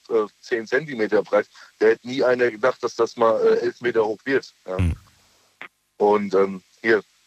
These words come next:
Speaker 1: ist es eine schlimme Lage, was da unten ist und immer noch ist. Ähm, aber ich finde trotzdem, also auch ein riesen Dankeschön an,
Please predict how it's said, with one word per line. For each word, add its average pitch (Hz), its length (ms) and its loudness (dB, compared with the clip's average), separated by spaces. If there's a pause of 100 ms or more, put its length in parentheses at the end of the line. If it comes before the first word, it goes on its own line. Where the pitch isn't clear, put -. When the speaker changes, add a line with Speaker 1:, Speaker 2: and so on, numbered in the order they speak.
(1120)
Speaker 1:
ist 160 200 0
es 165 140 -6
eine 165 160 2
schlimme 165 300 2
Lage, 165 340 0
was 185 200 -4
da 185 80 -6
unten 180 280 -10
ist 185 240 -12 (100)
und 131 200 -10
immer 170 180 0
noch 143 160 0
ist. 175 340 -2 (440)
Ähm, 127 360 2
aber 123 240 2
ich 131 160 -4
finde 139 220 -6
trotzdem, 143 480 -2
also 113 280 0
auch 113 280 0
ein 113 80 -12
riesen 127 280 -8
Dankeschön 127 400 0
an, 110 260 0